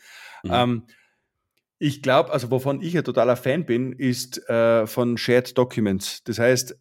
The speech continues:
Speaker 2: äh,
Speaker 1: Mhm.
Speaker 2: ich find's zwar nicht gut, noch ein Dokument dazu und noch was dazu, so wie wir jetzt vorher schon gesagt haben, die zehntausend, ähm,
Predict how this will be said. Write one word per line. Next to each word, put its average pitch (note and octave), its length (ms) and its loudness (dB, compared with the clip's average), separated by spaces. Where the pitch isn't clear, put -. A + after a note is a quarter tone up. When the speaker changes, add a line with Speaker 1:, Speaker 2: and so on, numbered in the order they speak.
Speaker 2:
äh, A#2+ 240 2
Speaker 1:
Mhm. F3+ 80 -4
Speaker 2:
ich C3+ 220 -8
find's D3+ 320 -2
zwar C#3+ 180 0
nicht C#3+ 380 0
gut, D#3 300 2
noch C3 340 2
ein C#3+ 340 0
Dokument C#3 460 -4
dazu D3 340 -6
und A#2 220 -4
noch B2+ 260 2
was D3+ 160 -2
dazu, D#3 300 -6
so C3 180 -4
wie C3 80 0
wir B2+ 120 2
jetzt B2 180 0
vorher B2+ 260 4
schon B2 140 -6
gesagt C3 240 -4
haben, A#2+ 100 -2
die B2 140 -2
zehntausend, A#2+ 840 -2
ähm, G#2 640 -4